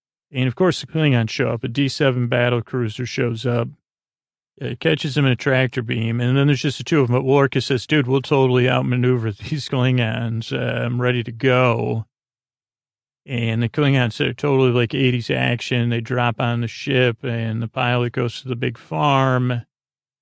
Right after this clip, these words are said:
and they say, "Captain Lorca,"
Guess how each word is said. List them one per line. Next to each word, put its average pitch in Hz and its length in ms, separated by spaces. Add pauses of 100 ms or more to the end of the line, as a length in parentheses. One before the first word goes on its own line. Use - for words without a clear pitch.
(600)
and 120 220
they 117 60
say, 120 180
"Captain 113 580
Lorca," 139 840